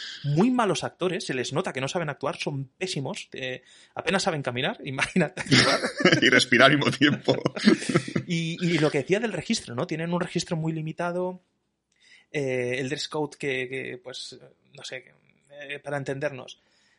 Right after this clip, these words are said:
Speaker 1: Han hecho pelis súper entretenidas, películas que son súper palomiteras, pero que son malísimas. Y yo las veo, y yo creo que eso te hace un mal actor, porque cuando haces purria realmente, porque es algo que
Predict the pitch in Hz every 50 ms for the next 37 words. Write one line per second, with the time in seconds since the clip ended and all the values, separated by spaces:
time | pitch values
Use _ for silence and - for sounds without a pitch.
0 | _ - 143 170 170 196 185 196 190 196 - 185 175 165 160 151 147 - 151 139
1 | - 123 143 185 170 - - - - - _ _ _ - - 147 143 185 180 -
2 | - - 160 143 - - 160 160 165 - - 185 185 160 147 147 139 127 - -
3 | - - - 156 147 135 123 123 123 151 160 147 - - - - _ _ _ -
4 | 131 123 - - 160 180 185 175 156 131 135 175 180 - - 127 117 117 - -
5 | _ _ _ _ _ _ _ _ _ - - - - _ _ _ - 156 131 190
6 | 262 247 151 131 147 285 208 135 - - - _ - 160 151 143 175 190 185 196
7 | 208 208 208 190 - 196 - 190 - - 220 208 208 202 196 190 185 175 156 143
8 | - _ - 202 185 - - 135 - - 139 135 - 143 139 139 151 - - 208
9 | - - - _ - 220 202 190 170 147 147 151 156 147 139 139 170 180 165 127
10 | - 127 123 - 131 - 156 147 151 151 - 147 139 131